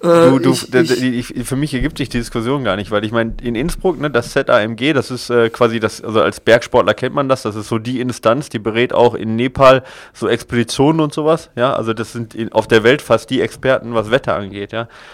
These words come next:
Speaker 1: und die sitzen mehr oder weniger Luftlinie vor Ort, ja, da ist ja nicht wirklich viel, viel Platz zwischen Innsbruck jetzt und, und Leutasch, wo es halt, äh, hergeht, ja,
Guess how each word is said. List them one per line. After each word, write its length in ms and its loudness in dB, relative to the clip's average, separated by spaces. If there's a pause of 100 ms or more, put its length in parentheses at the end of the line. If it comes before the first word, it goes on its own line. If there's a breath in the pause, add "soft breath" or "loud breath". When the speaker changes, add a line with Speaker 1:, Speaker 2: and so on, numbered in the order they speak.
(100)
Speaker 1:
und 180 -4
die 60 -6
sitzen 320 -4
mehr 160 6
oder 180 6
weniger 240 2
Luftlinie 440 -2
vor 180 -4
Ort, 320 0 (100)
ja, 220 -6 (380 loud breath)
da 100 0
ist 80 -2
ja 100 4
nicht 160 -4
wirklich 240 -8
viel, 220 -4
viel 180 -8
Platz 300 -4
zwischen 260 -8
Innsbruck 400 -6
jetzt 160 -4
und, 320 -8
und 480 -10
Leutasch, 560 -2
wo 140 -8
es 100 -12
halt, 220 -2
äh, 240 -4
hergeht, 400 -2
ja, 160 -10